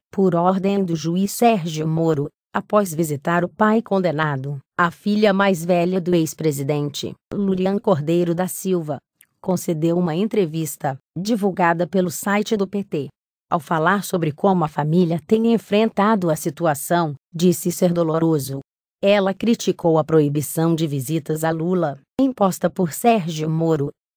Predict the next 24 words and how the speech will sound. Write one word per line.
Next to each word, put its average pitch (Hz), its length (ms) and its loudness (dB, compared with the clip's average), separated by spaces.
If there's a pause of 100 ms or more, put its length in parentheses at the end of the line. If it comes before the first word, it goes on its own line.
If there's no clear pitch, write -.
(140)
O 220 60 0
magistrado 180 840 2
só 196 260 2
autorizou 175 600 2
o 208 40 2
acesso 190 480 0
de 160 80 -8
familiares 160 800 0
e 170 60 -2
advogados. 170 960 0 (420)
Ele 190 340 4
é 185 100 2
uma 196 200 4
pessoa 190 500 -2
que 165 220 -4
vive 175 240 -2
da 170 100 -2
comunicação, 160 920 -2 (280)
que 202 140 0
vive 185 400 2
dialogando 180 800 2
com 220 160 -2
muita 180 420 0
gente. 156 540 -2